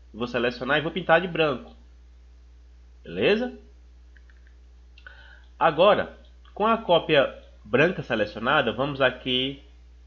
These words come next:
espelhar có-, cópia vertical. Cliquei,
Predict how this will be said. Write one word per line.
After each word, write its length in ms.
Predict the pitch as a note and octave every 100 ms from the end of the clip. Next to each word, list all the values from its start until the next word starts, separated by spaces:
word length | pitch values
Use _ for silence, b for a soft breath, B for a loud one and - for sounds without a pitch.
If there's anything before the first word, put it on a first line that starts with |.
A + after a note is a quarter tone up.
| - -
espelhar 600 | B2 B2 D3+ C#3+ B2 B2+
có-, 280 | B2 A#2+ - - -
cópia 300 | B2+ A#2+ B2+
vertical. 760 | B2 C3+ D#3 D3 A2+ F#2+ F2 - - -
Cliquei, 720 | C3 - G2 F#2+ A2+ F#3